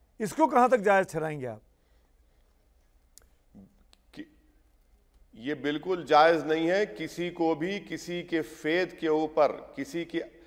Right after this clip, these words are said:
Speaker 2: जो किसी की इबादत करता है, उस पर उंगली उठाने का हक किसको भी हासिल नहीं है।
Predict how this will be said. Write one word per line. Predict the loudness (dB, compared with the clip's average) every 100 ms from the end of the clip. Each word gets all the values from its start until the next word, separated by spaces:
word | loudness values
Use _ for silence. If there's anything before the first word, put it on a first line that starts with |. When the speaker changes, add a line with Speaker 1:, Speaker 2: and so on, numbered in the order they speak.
| -20 _ -6
Speaker 2:
जो | -6
किसी | -4 -8 -8
की | -6
इबादत | -4 4 4 6 4 2
करता | -4 0 2
है, | 2
उस | -2 -4
पर | -2
उंगली | -2 0
उठाने | -2 0 0 0
का | 0
हक | 0 -2
किसको | -8 -8 -6
भी | -6 -8 -12 -20 -6 -4
हासिल | -2 -2 -2
नहीं | -6
है। | -8